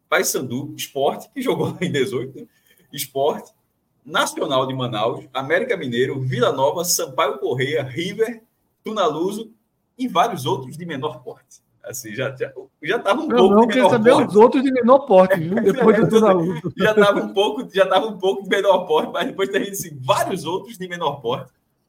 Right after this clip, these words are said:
Speaker 1: já, já jogaram lá. Eu achei isso, é, muito curioso, mas enfim, tava.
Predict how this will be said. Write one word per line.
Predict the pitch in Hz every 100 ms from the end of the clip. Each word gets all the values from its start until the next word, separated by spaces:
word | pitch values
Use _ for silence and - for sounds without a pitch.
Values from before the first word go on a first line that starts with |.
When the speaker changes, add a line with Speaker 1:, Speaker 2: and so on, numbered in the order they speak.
| _ _
Speaker 1:
já, | 123 143 117 107
já | 127 120 110 110
jogaram | 123 110 117 117
lá. | 104 120 - - _ _ _
Eu | 127
achei | 151 170
isso, | 175 - _ -
é, | 127 127
muito | 127 151 -
curioso, | 156 131 143
mas | 165 247
enfim, | - 123
tava. | 135 131 135 127 107 101 -